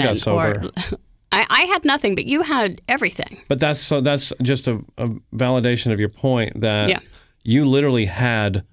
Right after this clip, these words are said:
Speaker 1: nothing.
Speaker 2: And I had nothing for years, and I wasn't getting sober.
Speaker 1: And I had everything and wasn't getting sober. But what
Speaker 2: Mm-hmm.
Speaker 1: happened for me was an internal bottom, and I
Speaker 2: Yeah.
Speaker 1: think that's what happened for you.
Speaker 2: I, you know, it's like a,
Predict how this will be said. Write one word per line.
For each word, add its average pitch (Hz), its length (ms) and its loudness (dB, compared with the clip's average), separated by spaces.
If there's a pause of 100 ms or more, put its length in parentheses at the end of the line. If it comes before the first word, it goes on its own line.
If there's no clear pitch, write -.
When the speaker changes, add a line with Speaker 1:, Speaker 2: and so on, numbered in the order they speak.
(180)
Speaker 1:
nothing. 107 800 0
Speaker 2:
And 214 160 0
I 247 80 4
had 277 160 0
nothing 240 340 0
for 208 160 -2
years, 226 440 -2
and 180 100 2
I 180 60 0
wasn't 180 340 -4
getting - 240 -2
sober. - 580 -4
Speaker 1:
And 120 160 0
I 131 180 0
had 120 340 0
everything 131 600 -2
and 110 160 0
wasn't 110 280 0
getting 104 240 0
sober. 104 420 -2
But 117 160 -2
what 95 140 0
Speaker 2:
Mm-hmm. 101 100 0
Speaker 1:
happened 139 380 -2
for 107 80 -2
me 104 300 2 (720)
was 120 180 2
an 131 240 2
internal 156 560 0
bottom, 98 460 -2
and 107 80 0
I - 20 2
Speaker 2:
Yeah. 110 60 0
Speaker 1:
think 120 160 -2
that's 113 180 -4
what 110 100 -2
happened 101 360 -2
for - 100 -8
you. 104 260 0
Speaker 2:
I, - 220 0
you 226 140 -2
know, 220 80 0
it's 214 160 -4
like 226 160 -2
a, 208 440 0